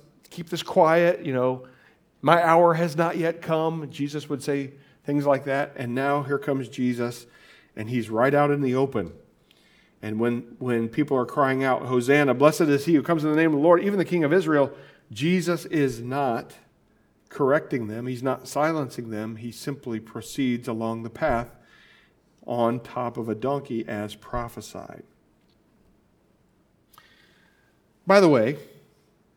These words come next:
it's, it's significant that he's coming in to town on a donkey, 'cause like I said earlier, he's been,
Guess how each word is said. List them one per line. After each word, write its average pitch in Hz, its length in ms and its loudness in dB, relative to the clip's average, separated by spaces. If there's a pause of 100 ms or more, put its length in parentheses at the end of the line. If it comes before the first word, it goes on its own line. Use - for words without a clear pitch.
(540)
it's, - 260 -12
it's - 280 -8
significant 143 600 -2
that 120 120 -8
he's 110 140 -2
coming 120 300 -4
in 113 400 -6
to 120 100 -20
town 110 260 -6
on 104 120 -6
a 101 40 -8
donkey, 98 380 -8
'cause 117 240 -12
like 107 180 -6
I 117 60 -8
said 127 180 -6
earlier, 135 440 0
he's 123 180 -10
been, 127 400 -4